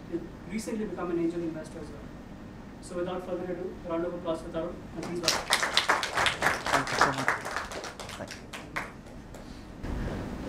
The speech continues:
Speaker 2: It's my pleasure. So thank you, Divya. Thank you, Siddharth, for, uh, having me here. Um, I think I'm going to be talking, the topic that, uh, I'm going to talk about are five things that keep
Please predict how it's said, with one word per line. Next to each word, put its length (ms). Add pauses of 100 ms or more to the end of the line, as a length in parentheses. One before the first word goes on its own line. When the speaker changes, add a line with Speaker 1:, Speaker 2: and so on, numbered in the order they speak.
Speaker 2:
It's 200
my 80
pleasure. 420
So 140
thank 220
you, 80
Divya. 420
Thank 160
you, 80
Siddharth, 340
for, 220 (140)
uh, 160
having 300
me 100
here. 300 (800)
Um, 360 (840)
I 100
think 220
I'm 120
going 160
to 60
be 100
talking, 300
the 60
topic 400
that, 180 (120)
uh, 360
I'm 80
going 160
to 60
talk 180
about 240
are 60
five 280
things 220
that 200
keep 220